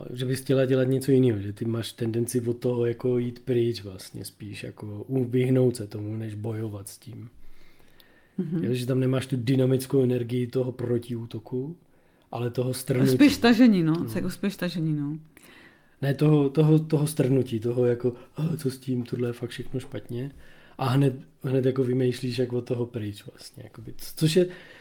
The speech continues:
Speaker 1: vidíte ten, ten přesah, jo? To je přesně ty různý přesvědčení, které vznikaly v tom dětství, tak vás pak takhle nevědomně ovládají. A samozřejmě to má dopad na nepochopitelné chování partnera.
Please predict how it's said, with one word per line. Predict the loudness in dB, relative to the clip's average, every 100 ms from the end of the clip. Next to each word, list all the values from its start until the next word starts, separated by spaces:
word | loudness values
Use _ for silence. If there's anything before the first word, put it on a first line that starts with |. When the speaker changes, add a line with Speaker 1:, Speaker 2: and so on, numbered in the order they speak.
| -14 -6
Speaker 1:
vidíte | -2 2 4
ten, | 4 2 0 -14 _ _
ten | 0 2
přesah, | 2 -2 -2 -4 -4
jo? | -10 -2
To | 0
je | 0 -2
přesně | -4 -2 0 0 0 -4
ty | 0 0 0
různý | 0 2 2 0
přesvědčení, | -4 -4 -4 -2 -4 -4
které | -4 -6
vznikaly | -4 -6 -4 -4
v | -2
tom | -4
dětství, | -4 -8 -12 -14 -14 _ _ -20 -20 -8
tak | -4
vás | -2 -2 -6
pak | -6 -6 -4
takhle | -4 2 4
nevědomně | 6 4 6 4 6 4 4 2
ovládají. | -2 0 0 0 -6 -8 -10 -10
A |
samozřejmě | -6 0 2 2 2 2 2
to | 2 -2
má | -4 -6
dopad | -8 -4 -6 -6
na | -8
nepochopitelné | -6 -6 -4 -6 -4 -4 -2 -2 -2 -4
chování | -4 -4 -4 -6 -8
partnera. | -10 -14 -14 -16 -16